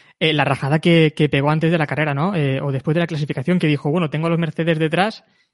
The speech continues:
y detrás de ellos un McLaren, eh, voy a estar solo en esta carrera". Que bueno, contra,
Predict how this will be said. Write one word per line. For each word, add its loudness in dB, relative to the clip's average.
y 0
detrás 0
de 0
ellos 2
un 4
McLaren, 2
eh, -2
voy 4
a 2
estar -2
solo 0
en 2
esta -2
carrera". -6
Que -4
bueno, -2
contra, -4